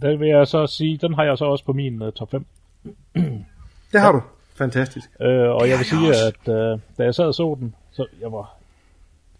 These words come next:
Speaker 1: fuldstændig, øh, på den film. Og jeg sad godt nok bagefter sådan, ah, men man kunne godt plukke nogle ting frem, men jeg har simpelthen haft det så godt med den, at, øh,
Speaker 3: Mm.
Speaker 1: at det var super fedt.
Speaker 2: Mm.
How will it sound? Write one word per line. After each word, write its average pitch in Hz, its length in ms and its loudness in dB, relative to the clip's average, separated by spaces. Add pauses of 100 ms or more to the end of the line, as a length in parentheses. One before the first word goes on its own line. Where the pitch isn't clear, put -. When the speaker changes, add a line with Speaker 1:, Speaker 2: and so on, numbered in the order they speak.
(120)
Speaker 1:
fuldstændig, 110 600 -4
øh, 104 600 -8 (360)
på 127 180 -4
den 123 100 -8
film. 107 380 -8 (180)
Og 110 180 -6
jeg 117 100 -6
sad 170 140 0
godt 156 140 -4
nok 147 100 -6
bagefter 151 360 -4
sådan, 127 140 -10
ah, 147 260 -6
men 127 100 -8
man 113 120 -6
kunne 110 140 -10
godt 156 240 -6
plukke 139 220 -4
nogle 120 120 -6
ting 120 200 -8
frem, 117 180 -8
men 104 100 -10
jeg 104 80 -4
har 101 40 -6
simpelthen 107 360 -10
haft 110 160 -12
det 107 80 -10
så 110 60 -8
godt 107 280 -8
med 110 160 -8
den, 104 120 -10
at, 98 120 -14 (160)
øh, 104 460 -10
Speaker 3:
Mm. 127 80 -8 (120)
Speaker 1:
at - 100 -18
det 117 60 -8
var 110 60 -8
super 117 260 -4
fedt. 117 200 -6
Speaker 2:
Mm. 123 320 4